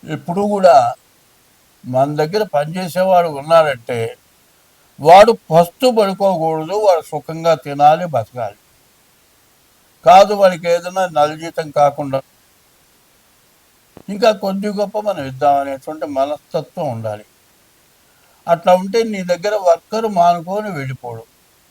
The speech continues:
అదే కాదు, నీ వర్క్ ఖచ్చితంగా బాధ్యతగా చేస్తాడు. అది ఆలోచించట్లే ఎంతసేపు. జీతం నువ్వు సరిగా ఇవ్వకుండా వాడిని ఇబ్బంది పెట్టి,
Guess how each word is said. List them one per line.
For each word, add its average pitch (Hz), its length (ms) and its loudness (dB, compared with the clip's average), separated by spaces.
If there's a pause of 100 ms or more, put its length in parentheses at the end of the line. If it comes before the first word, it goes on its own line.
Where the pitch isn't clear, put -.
(960)
అదే 190 280 4
కాదు, 214 240 8
నీ 190 200 -8
వర్క్ 170 480 -2 (160)
ఖచ్చితంగా 175 520 -6
బాధ్యతగా 175 800 2 (100)
చేస్తాడు. 113 380 -12 (1400)
అది 190 160 4
ఆలోచించట్లే 190 1040 2
ఎంతసేపు. 147 680 -10 (1400)
జీతం 170 500 -4
నువ్వు 208 160 -6
సరిగా 175 340 0
ఇవ్వకుండా 156 760 2 (880)
వాడిని 143 300 4
ఇబ్బంది 165 380 0
పెట్టి, 147 560 -8